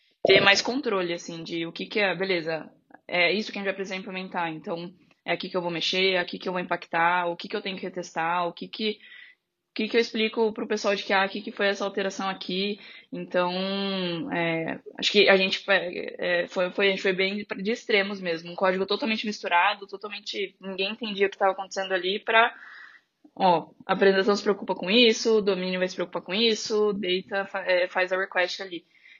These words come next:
Então, eu diria que sem dúvida, acho que foi essa que é a, o maior,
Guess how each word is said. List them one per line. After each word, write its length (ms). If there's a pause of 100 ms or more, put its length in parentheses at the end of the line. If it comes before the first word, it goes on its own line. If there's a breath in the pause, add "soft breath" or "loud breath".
(100)
Então, 360 (760)
eu 80
diria 180
que 60
sem 180
dúvida, 320
acho 120
que 60
foi 100
essa 280
que 160
é 40
a, 380
o 100
maior, 880